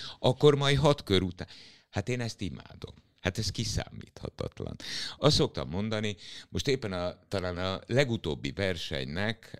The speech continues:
eh, amikor közepes keverékre váltott a, a Max Verstappen,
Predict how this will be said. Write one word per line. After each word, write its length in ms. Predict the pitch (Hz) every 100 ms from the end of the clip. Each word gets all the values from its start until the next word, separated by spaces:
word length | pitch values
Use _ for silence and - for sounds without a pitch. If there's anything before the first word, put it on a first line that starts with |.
| -
eh, 320 | 76 73 73 -
amikor 460 | 73 73 - 71
közepes 520 | - 131 98 - 50
keverékre 600 | - 80 67 62 57 60
váltott 840 | 57 62 57 - 50 - - - - _ -
a, 120 | -
a 1800 | 62 52 50 - _ _ _ _ _ _ _ _ _ _ _ - - -
Max 260 | 87 78 -
Verstappen, 720 | 73 - 120 123 - 117